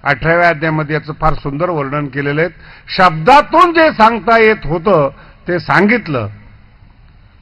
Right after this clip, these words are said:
हा अंतिम टप्प्याचा भाग नीट ऐका. शब्दातून देण्यात येत होतं ते दिलं,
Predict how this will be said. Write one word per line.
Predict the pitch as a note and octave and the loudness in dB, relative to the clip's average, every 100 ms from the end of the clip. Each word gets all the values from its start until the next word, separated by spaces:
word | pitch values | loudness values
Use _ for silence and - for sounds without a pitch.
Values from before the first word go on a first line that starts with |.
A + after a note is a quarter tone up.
| _ - | _ -4
हा | C#3+ D3 | 0 2
अंतिम | C#3+ C3 F3 | 0 -4 -6
टप्प्याचा | D#3+ D#3 - D#3+ D#3+ | -4 -4 -2 -4 -2
भाग | D3+ D#3 C#3+ | 0 -2 -2
नीट | D3 D#3 | -6 -2
ऐका. | D3 C3+ E3 G#3 - - - - - - | -2 -2 -4 -4 -12 -20 -20 -20 -18 -2
शब्दातून | D#3 C3 F#3 G3 G#3 G#3+ | -2 0 0 0 -2 -4
देण्यात | F3 D3+ D#3+ F#3+ G3+ | -2 -2 0 0 -2
येत | F#3+ F3+ | -4 -6
होतं | D#3+ D#3+ | -6 -8
ते | D3+ D#3+ | -6 -6
दिलं, | C3+ C#3+ C#3+ | -4 0 0